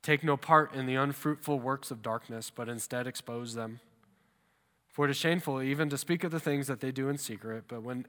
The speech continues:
anything is exposed by the light, it becomes visible. For anything that becomes visible is light. So how, how do we walk as a child of light? What does this look like?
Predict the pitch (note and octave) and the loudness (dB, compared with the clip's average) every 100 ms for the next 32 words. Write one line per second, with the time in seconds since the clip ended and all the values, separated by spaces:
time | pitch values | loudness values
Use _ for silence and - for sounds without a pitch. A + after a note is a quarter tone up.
0 | - C#3+ E3+ E3 E3 D3+ D3 C3+ - - | -2 2 4 4 2 2 2 0 -4 -2
1 | C3+ C#3 B2+ - B2 C#3 A2 G2+ G#2+ - | 2 2 0 -2 -2 -2 -2 -2 -4 -12
2 | _ - - - _ - A#2 B2+ C#3+ B2 | _ -20 -20 -20 _ -16 -10 -4 -2 -2
3 | A2+ B2+ A#2+ G#2 G2 - - A#2+ B2 C#3 | -4 -6 -6 -8 -10 -14 -12 -8 -2 0
4 | C#3 C3+ B2 G#2+ A2 - B2 B2 A#2 - | 0 -2 -2 -6 -8 -6 -6 -6 -10 -12
5 | A2 G#2+ G#2 G#2+ G#2 _ A2 G2 G2 F#2+ | -10 -10 -8 -8 -8 _ -16 -14 -12 -14
6 | - _ _ _ _ _ _ _ _ _ | -16 _ _ _ _ _ _ _ _ _
7 | _ _ _ _ _ _ _ _ _ _ | _ _ _ _ _ _ _ _ _ _
8 | _ - B2+ B2+ - _ _ _ - - | _ -4 -2 -2 -8 _ _ _ -8 6
9 | D3 C#3+ D3 D3+ D3 C3+ C#3 C#3 C3+ C3 | 6 8 4 4 4 8 6 6 0 -2
10 | - C3+ B2+ A2+ B2 C#3 - - B2 A#2 | 0 2 0 -2 -2 -2 -8 -8 -6 -6
11 | B2 - A#2+ B2+ C3 - | -8 -8 -6 -6 -6 -10